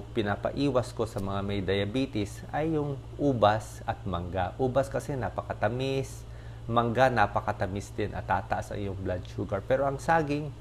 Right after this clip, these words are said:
okay lang sa may diabetes. Pangalawa, paano naman sa mga nagtitibi o constipated? Sasabihin nila, "Doc, magtitibi ba ako dyan?" Siyempre, pagkakain ka ng saging, sasabayan mo rin na ibang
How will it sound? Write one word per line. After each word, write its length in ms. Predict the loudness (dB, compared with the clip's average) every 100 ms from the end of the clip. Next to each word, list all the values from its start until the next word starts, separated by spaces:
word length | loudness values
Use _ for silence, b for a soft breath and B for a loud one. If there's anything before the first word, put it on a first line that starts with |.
| 0
okay 400 | 4 4 4 4
lang 240 | 4 2 -4
sa 80 | -6
may 160 | -4 -4
diabetes. 720 | -4 -4 -4 -6 -8 -10 -10 -14 B B B B
Pangalawa, 480 | 0 4 8 10 10 8
paano 400 | 6 10 10 8
naman 240 | 2 0
sa 160 | 0 0
mga 240 | 0 0 0
nagtitibi 640 | 0 -2 -2 -2 2 4 4
o 80 | 2 0
constipated? 880 | -2 -2 -6 -4 0 0 2 -2 -2
Sasabihin 480 | -8 -8 -6 -4 -2
nila, 80 |
"Doc, 320 | 2 4 4 4
magtitibi 560 | -4 -4 -4 -4 -2
ba 240 | 0 0 0
ako 160 | -6
dyan?" 200 | -2 -4 -4 B B B B
Siyempre, 480 | 2 4 4 0 2
pagkakain 640 | 2 2 0 4 4 4
ka 80 | 2
ng 160 | 0 -2
saging, 640 | 2 4 4 2 -2 -2
sasabayan 720 | 2 2 6 6 8 4 4
mo 80 | 2
rin 160 | 0 2
na 80 | 0
ibang 240 | 0 -2